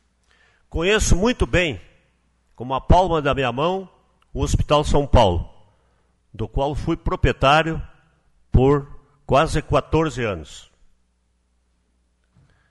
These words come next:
Posteriormente, ele passou por muitas modificações. E hoje todo mundo conhece o Hospital São Paulo. Eu só peço a vocês que façam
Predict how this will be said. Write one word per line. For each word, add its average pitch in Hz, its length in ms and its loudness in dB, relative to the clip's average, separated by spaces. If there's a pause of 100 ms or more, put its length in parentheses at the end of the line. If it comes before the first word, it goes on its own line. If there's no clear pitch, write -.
(1900)
Posteriormente, 196 720 2
ele 214 120 -2
passou 208 360 0
por 185 180 0
muitas 202 720 -6
modificações. 165 1120 -2 (1600)
E 147 140 -2
hoje 170 280 -2
todo 175 260 -4
mundo 170 200 -6
conhece 147 520 -4
o - 20 -4
Hospital 127 340 -4
São 135 200 -12
Paulo. - 280 -4 (1300)
Eu 120 120 -10
só 196 180 -2
peço 233 340 4
a 196 60 0
vocês 196 480 -2
que 202 100 -6
façam 185 640 -2